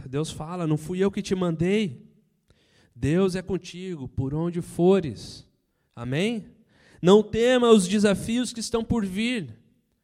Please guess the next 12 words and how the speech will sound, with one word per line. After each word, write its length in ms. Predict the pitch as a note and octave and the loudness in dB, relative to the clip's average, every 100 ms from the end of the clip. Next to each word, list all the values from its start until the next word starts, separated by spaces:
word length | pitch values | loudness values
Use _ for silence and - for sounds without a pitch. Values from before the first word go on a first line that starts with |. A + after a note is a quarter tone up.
| _ _ _ _ _ _ | _ _ _ _ _ _
Não 220 | C#3+ G3+ | -2 -2
temam 640 | G#3 G#3 G#3 A3 A3 G#3+ | 0 0 2 0 0 -2
os 120 | G3+ F3 | -2 -4
desafios 720 | F#3+ G3 F3+ - G3+ G#3 G#3 | -6 -6 -6 -8 -10 -10 -10
que 80 | |
estão 320 | G3+ - G3 G3 | -12 -6 -4 -4
por 180 | G#3 | -6
vir. 460 | F3 E3+ G3+ F#3+ B2+ _ _ _ _ _ _ _ _ _ _ _ _ _ _ _ _ _ _ _ _ _ _ _ _ _ _ _ _ - | -8 -10 -12 -12 -14 _ _ _ _ _ _ _ _ _ _ _ _ _ _ _ _ _ _ _ _ _ _ _ _ _ _ _ _ -6
Não 180 | F3 | -4
temos 480 | F#3+ G3 G3+ G#3 F#3 | -2 0 0 -2 -6
caminhos 500 | - F#3 F#3 G#3 G#3 | -6 -6 -4 -4 -6
pedre-, 480 | - F#3+ F#3 F#3 F3 | -4 -4 -4 -6 -8